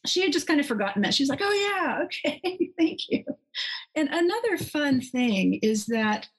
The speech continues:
the men in the house, the, the husbands and boyfriends, you know, most always they want to be supportive, but maybe don't know how because they haven't learned much about our cycles 'cause we haven't learned much <laughs> about our cycles.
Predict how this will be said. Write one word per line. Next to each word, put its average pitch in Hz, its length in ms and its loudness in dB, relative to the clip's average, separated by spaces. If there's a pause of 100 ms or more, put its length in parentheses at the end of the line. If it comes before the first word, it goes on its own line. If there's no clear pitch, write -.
(360)
the 233 120 0
men 277 400 4
in 247 160 2
the 214 80 -2
house, 190 640 0
the, - 340 0
the 214 140 2
husbands 254 460 2
and 214 180 2
boyfriends, 208 520 2 (960)
you 370 180 0
know, 202 420 -2
most 247 340 2
always 214 360 0
they 214 100 2
want 220 220 2
to 269 60 2
be 220 120 0
supportive, 202 720 0
but - 140 0 (100)
maybe 214 320 2
don't 208 240 2
know 185 120 2
how 311 340 0
because 233 340 0
they 214 160 2
haven't 214 340 2
learned 220 460 2 (100)
much 196 240 2
about 196 220 0
our 190 100 0
cycles 214 440 0
'cause 196 220 0
we 262 180 2
haven't 214 280 0
learned 185 280 2
much 226 220 4
<laughs> - 60 -2
about 233 240 -2
our 214 120 0
cycles. - 640 -2